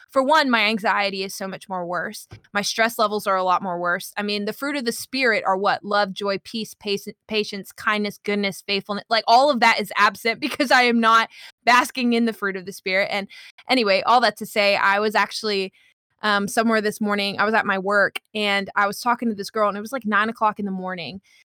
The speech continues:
And I was like, "Hey, how you doing?" And she's like, "Good. Like, I'm getting through the day. This is my third cup of coffee." And I'm like, "Third cup already? It's nine A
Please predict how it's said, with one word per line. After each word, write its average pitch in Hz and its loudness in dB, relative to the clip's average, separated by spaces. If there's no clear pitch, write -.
And 240 2
I - -4
was 220 -10
like, 247 -2
"Hey, 370 2
how 320 0
you 302 0
doing?" 302 -2
And 262 -2
she's 247 -8
like, 240 -2
"Good. 359 4
Like, 262 -2
I'm 254 2
getting 247 0
through 302 -6
the 285 -6
day. 277 2
This 277 -4
is 247 -4
my 240 0
third 247 -2
cup 269 -4
of 254 -4
coffee." 277 0
And 247 2
I'm 220 0
like, 202 -2
"Third 403 2
cup 381 2
already? 277 4
It's 277 2
nine 240 2
A 302 0